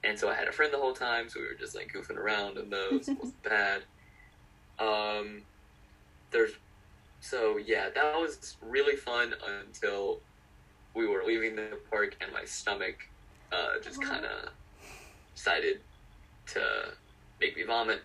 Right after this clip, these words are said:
Speaker 1: but, you know.
Speaker 2: Aw.
Speaker 1: Yeah. But I still have good memories from that day. It was very nice.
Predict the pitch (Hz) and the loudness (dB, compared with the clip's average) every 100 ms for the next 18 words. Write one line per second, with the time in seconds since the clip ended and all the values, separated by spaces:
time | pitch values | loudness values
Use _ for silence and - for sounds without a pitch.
0 | - 262 254 233 220 220 226 294 - - | -10 -2 2 6 6 6 6 4 0 -12
1 | - - - - - - - - - - | -20 -20 -20 -20 -20 -20 -20 -20 -20 -20
2 | - - - - - - - - - - | -20 -20 -20 -20 -20 -20 -12 -12 -12 -12
3 | - - - - - - - - - - | -12 -12 -16 -18 -20 -20 -16 -8 -6 -8
4 | - - - - 156 - 370 - - - | -12 -20 -20 -4 4 4 4 -8 -18 -2
5 | - - - 127 113 - - - 117 107 | 2 2 4 4 4 -2 -20 -8 0 0
6 | - 107 104 - - - - - - - | 2 2 0 -8 -12 -8 -8 -6 -8 -8
7 | - - - - - | -10 -10 -10 -12 -16